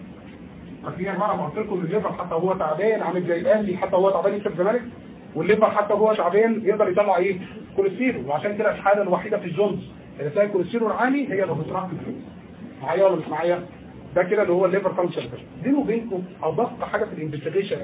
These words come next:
في الانفستيجيشن واحسن حاجه هي الليف-، الليفر فانكشن تيست. والليفر فانكشن تيست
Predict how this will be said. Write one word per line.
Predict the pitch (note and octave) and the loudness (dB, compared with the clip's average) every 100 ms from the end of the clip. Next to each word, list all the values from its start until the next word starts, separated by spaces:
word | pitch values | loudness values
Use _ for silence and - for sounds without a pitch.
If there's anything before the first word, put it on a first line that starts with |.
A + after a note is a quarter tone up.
| D3 | -8
في | D#3+ | -8
الانفستيجيشن | D#3+ D#3+ - E3 F#3+ F3 C3 | -6 -6 -8 -6 -6 -6 -4
واحسن | E3 A#3 A3+ A3 | -2 -2 -2 -2
حاجه | A3+ A#3+ - - - | 0 -2 -2 -12 -2
هي | F#3+ | 2
الليف-، | F#3+ G#3 F#3 | 4 2 0
الليفر | F3+ G#3 | 0 0
فانكشن | - F#3 F3+ | 0 -2 -4
تيست. | C#3+ - - - - D#3 | -6 -8 -12 -14 -4 -2
والليفر | E3+ B3 A3 D3+ - | 2 4 2 0 0
فانكشن | A#3 A#3 - D#3+ D3 E3+ | 0 0 -2 -6 -2 2
تيست | C4 | 2